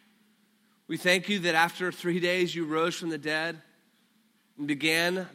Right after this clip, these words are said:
the new creation. And we thank you for the ascension. And even though we don't understand at times why you might seem absent, that you are a God who is sovereign,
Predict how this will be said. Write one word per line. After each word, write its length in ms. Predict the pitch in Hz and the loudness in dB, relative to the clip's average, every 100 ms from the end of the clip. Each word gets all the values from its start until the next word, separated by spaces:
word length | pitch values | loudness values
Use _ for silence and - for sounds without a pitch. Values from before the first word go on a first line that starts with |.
| 147 | -8
the 40 | |
new 200 | 156 165 | 0 0
creation. 760 | 160 160 151 175 - 190 196 190 _ _ _ _ _ _ _ _ _ _ _ _ _ - | 0 -4 -2 -2 -4 -6 -8 -12 _ _ _ _ _ _ _ _ _ _ _ _ _ -10
And 80 | 160 | -6
we 60 | |
thank 280 | 160 180 185 | 0 2 2
you 60 | 180 | -4
for 160 | 190 | -4
the 140 | 170 165 | 0 2
ascension. 580 | - 165 156 - 113 113 _ _ _ _ _ _ _ _ _ _ _ 131 | 2 -2 -4 -6 -14 -20 _ _ _ _ _ _ _ _ _ _ _ -2
And 100 | 170 | 2
even 220 | 196 208 | 2 4
though 100 | 202 | 4
we 120 | 196 | 4
don't 160 | 190 196 | 2 2
understand 560 | 180 165 196 185 190 | -2 -2 0 2 0
at 100 | 175 | -2
times 320 | 180 175 175 | -2 -2 0
why 140 | 160 165 | 0 0
you 160 | 170 | 2
might 200 | 175 175 | 0 -2
seem 200 | - 175 | -4 -4
absent, 380 | 151 165 - 156 | 0 -2 -2 -8
that 120 | 156 | -8
you 220 | 156 165 156 | -6 -4 -2
are 380 | 170 180 180 - - - - | 0 0 -2 -6 -20 -20 -14
a 80 | 147 | -8
God 220 | 147 165 | 2 2
who 120 | 165 170 | 4 -2
is 100 | 156 | -2
sovereign, 600 | 170 160 165 160 143 | 2 2 0 -4 -8